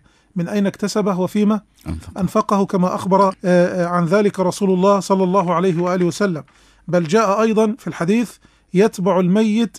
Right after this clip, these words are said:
Speaker 1: ثلاث، أهله وماله وعمله، فيرجع اثنان ويبقى واحد، يرجع أهله وماله ويبقى، ويبقى عمله". ولذلك حتى في ال-، الحديث الطويل المعروف،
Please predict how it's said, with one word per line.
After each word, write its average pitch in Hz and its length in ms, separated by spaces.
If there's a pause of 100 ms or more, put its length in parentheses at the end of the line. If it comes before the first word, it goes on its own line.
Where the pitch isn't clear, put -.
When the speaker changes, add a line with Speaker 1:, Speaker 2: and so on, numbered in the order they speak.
Speaker 1:
ثلاث، 180 480 (400)
أهله 190 280
وماله 170 540
وعمله، 220 520 (320)
فيرجع 190 540
اثنان 233 460 (320)
ويبقى 196 560
واحد، 208 500
يرجع 190 420 (140)
أهله 196 260
وماله 185 480
ويبقى، 180 560 (480)
ويبقى 202 460
عمله". 151 260 (400)
ولذلك 202 280
حتى 202 400
في - 100
ال-، 180 180
الحديث 175 760
الطويل 185 760
المعروف، 175 560